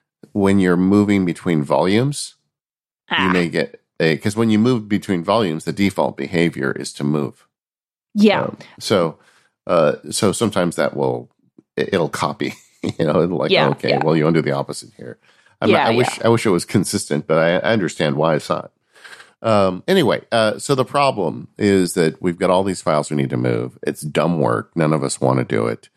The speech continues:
Speaker 1: Uh, we're not good at it. And it is easy to automate this. So, um, that's something we wanna talk about today.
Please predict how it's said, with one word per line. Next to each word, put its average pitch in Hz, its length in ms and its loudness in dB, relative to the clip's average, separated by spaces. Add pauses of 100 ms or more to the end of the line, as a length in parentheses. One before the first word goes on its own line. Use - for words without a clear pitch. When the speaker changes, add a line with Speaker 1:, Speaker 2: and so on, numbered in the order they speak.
(460)
Speaker 1:
Uh, 67 320 0 (160)
we're 80 240 0
not 78 260 -2
good 98 200 2
at 50 220 -2
it. - 280 -18 (540)
And 73 580 0
it 82 220 2
is 78 300 0
easy 107 640 2
to - 200 -6
automate 55 560 -4
this. - 340 -12 (140)
So, 62 540 -2 (540)
um, 62 420 -4 (220)
that's 78 260 -2
something 71 260 -2
we 67 60 0
wanna 62 220 -4
talk - 240 -14
about - 220 -14
today. - 280 -18